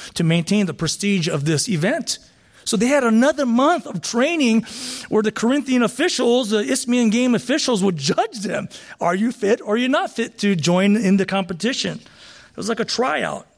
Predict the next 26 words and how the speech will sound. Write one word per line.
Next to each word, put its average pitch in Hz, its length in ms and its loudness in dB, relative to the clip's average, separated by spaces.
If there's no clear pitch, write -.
It - 60 -4
was 330 120 0
an 208 100 0
absolute 226 580 -2
grind. 156 720 -2
I 160 100 -4
mean, 180 180 2
it, 302 80 0
it 277 260 -2
is 196 140 0
just 147 300 -2
a 143 60 -6
grind 170 580 0
mentally 233 420 -2
and 170 100 0
physically. 233 640 -2
Under 240 220 0
these 247 220 0
conditions, 240 680 0
many 226 220 4
of 214 100 0
us 214 140 2
will 170 80 0
fall 185 300 2
out, 160 320 -4
okay? 175 320 0